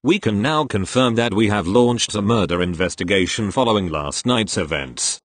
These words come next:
West Midlands Police said. "A man has died and another man and a woman have suffered serious injuries.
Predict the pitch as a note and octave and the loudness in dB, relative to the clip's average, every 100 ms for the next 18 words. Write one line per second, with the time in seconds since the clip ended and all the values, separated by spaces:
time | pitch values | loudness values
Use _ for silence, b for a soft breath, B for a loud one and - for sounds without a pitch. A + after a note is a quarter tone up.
0 | _ F2 G2 - C3 G#2+ A2+ G#2 D#2+ G#2+ | _ -4 -2 0 0 2 0 -2 -4 -4
1 | F#2+ F2+ - E2+ B1+ A#1 - _ - B2+ | -2 -4 -4 -4 -4 -8 -16 _ -2 0
2 | E3 D3+ C#3 A2 A2 F2 G#2 G2+ G2+ F#2+ | 2 2 0 0 -2 -2 -2 0 0 -2
3 | F#2 F#2+ F#2 A2 C#3+ C#3+ A2 F#2+ E2+ F2+ | -2 0 0 0 -2 -2 0 0 0 0
4 | G2 F2 G#2+ - C3+ A#2 F#2 - F3 E3 | -2 -2 -4 -2 -2 -2 -4 -2 2 4
5 | B2+ A2+ G#2 B2 F2+ D#2+ C2 A#1 A1 - | 4 2 2 0 -2 -4 -8 -12 -10 -10
6 | - | -10